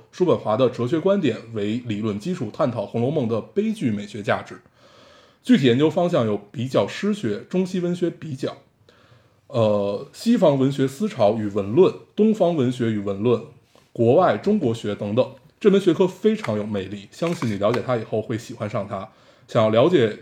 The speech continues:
这个领域的听众，可以搜北大教授岳代云、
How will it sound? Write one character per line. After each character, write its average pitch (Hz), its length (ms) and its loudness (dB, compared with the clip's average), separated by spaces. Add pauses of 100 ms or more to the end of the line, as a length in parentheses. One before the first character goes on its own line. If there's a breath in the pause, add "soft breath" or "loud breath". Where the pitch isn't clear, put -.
这 208 120 4
个 139 120 4
领 107 160 0
域 117 80 -2
的 113 100 2
听 175 220 -4
众， 139 180 0
可 139 100 -6
以 127 120 0
搜 151 260 0
北 107 220 -8
大 127 180 0
教 127 180 0
授 117 280 -2 (480 soft breath)
岳 180 160 6
代 143 160 6
云、 107 280 0